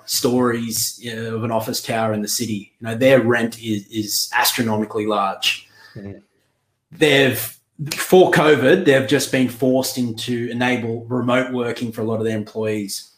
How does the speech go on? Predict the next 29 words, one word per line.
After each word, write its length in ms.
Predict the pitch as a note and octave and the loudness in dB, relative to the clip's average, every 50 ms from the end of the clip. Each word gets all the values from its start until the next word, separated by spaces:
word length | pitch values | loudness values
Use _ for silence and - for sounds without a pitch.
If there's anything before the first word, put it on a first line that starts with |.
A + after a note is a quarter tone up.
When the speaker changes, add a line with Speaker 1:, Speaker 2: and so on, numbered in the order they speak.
| _ _ _ _ _ _ - - - _ - - - | _ _ _ _ _ _ -16 -16 -14 _ -14 -14 -10
Speaker 1:
What 500 | - C3+ C#3+ D3+ D#3+ D#3+ D#3 D#3 - - _ | -2 4 4 6 6 6 2 0 -4 -8 _
a 80 | - C#3+ | -2 2
lot 220 | C3+ C3+ D3 D#3+ | 4 6 6 6
of 100 | E3 D#3+ | 6 4
companies 400 | - E3 C#3+ C3 B2 C#3 C3 A2+ | 4 0 0 0 0 -2 -2 -2
are 80 | A#2+ A2 | -2 -2
already 280 | B2 C3 C3 A#2+ A#2 | 0 0 0 0 -2
reporting 520 | A2+ A2+ G#2+ G#2+ - C#3+ D#3 D#3 B2+ B2 A#2+ | -4 -4 -6 -4 0 4 4 4 4 2 -2
is 160 | A#2 A2 A2+ | -4 -8 -6
they're 220 | B2 B2 B2+ C3 | -2 0 0 0
seeing 320 | B2+ - - C3 B2 A#2 A2+ | 0 -2 -4 -4 -4 -6 -8
productivity 680 | - - - C#3 C3 C3 - - - C3+ C3+ C3+ B2+ B2 | -8 -4 -2 -2 -2 -2 -4 -6 -4 -2 0 0 0 0
levels 340 | A#2 A2+ A2 A2+ A2+ A2 A2 | -2 -2 -4 -4 -6 -6 -8
actually 360 | G#2+ - - - A2+ A2+ A#2+ | -8 -10 -10 -10 -10 -10 -6
increase 840 | B2 B2 A#2+ - - B2+ A#2 G#2+ - - - - - - - - - | -6 -4 -4 -4 -6 -6 -6 -6 -6 -6 -4 -4 -4 -4 -6 -8 -8
now 160 | G#2+ A2 A2 A2+ | -4 -2 -2 -2
that 100 | A2+ A2 | -4 -6
people 200 | A2 A2 G#2+ G#2+ | -8 -6 -4 -4
are 60 | G#2+ | -2
working 320 | A2 A2 G#2+ - A#2 A2 | -2 -2 -2 -4 -8 -10
from 160 | A2 A2 G#2+ | -6 -6 -6
home. 200 | - A2 G#2+ G#2 G2+ - _ | -4 -4 -4 -4 -6 -8 _
Now 120 | - C3+ D3 | 0 0 0
that 100 | - - | 2 4
people 160 | D3+ C3 C3+ | 4 4 6
have 100 | C3 C3 | 6 6
got 100 | C3+ B2 | 4 4
a 80 | A2+ A#2 | 4 4
dedicated 680 | - C3 A#2+ C3 B2+ - C3 B2 B2 B2 A#2 G#2+ A2 | 2 2 2 2 2 2 2 4 4 4 2 2 -2